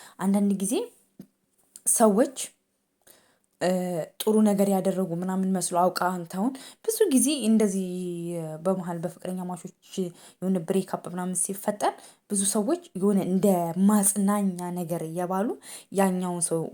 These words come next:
ሀዘን የተጎዳውን ሰው ማግኘትና ማጽናናት ይፈልጋሉ ማለት። ከዛ፣ ከዛ ሰው ፍቅር እንዴ አንተ በዛ አጋጣሚ ሀይሚን ትናንት ራሱ «የኔ ውድ አይዞሽ፣ እንደዚህማ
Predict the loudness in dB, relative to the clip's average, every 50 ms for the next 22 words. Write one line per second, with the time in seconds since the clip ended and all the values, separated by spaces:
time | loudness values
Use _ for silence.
0 | -12 -14 -12 -10 -4 -2 -2 0 0 -4 -6 -4 -6 -6 -6 -4 -6 -6 -4 -4
1 | -4 -4 -4 -6 -2 -2 0 0 2 0 0 -2 -2 -4 -4 -6 -6 -8 -8 -6
2 | -6 -4 -2 -2 -2 -4 -4 -6 -8 -8 -10 -10 -10 -12 -14 -14 -14 -14 -14 -12
3 | -12 -12 -12 -12 -14 -14 -8 -2 0 0 0 0 -2 -4 -4 -4 -4 -4 -4 -8
4 | -14 -16 _ -16 -12 -12 -12 -12 -12 -16 -20 -20 -20 -20 -20 -20 _ -4 -2 0
5 | 2 2 0 -2 -2 -10 _ _ -14 -12 -6 4 6 6 6 6 4 -2 0 0
6 | 0 0 0 0 -2 -2 0 0 -2 -2 -2 -2 0 -2 -2 -4 -4 -6 -4 -4
7 | -4 -4 -6 -6 -6 -4 -2 0 0 0 0 -2 -4 -6 -10 -14 -14 -10 -8 -6
8 | -6 -4 -6 -6 -6 -8 -12 -14 -18 _ _ -20 -20 -20 _ _ _ _ -4 -2
9 | 0 0 0 0 0 0 0 2 2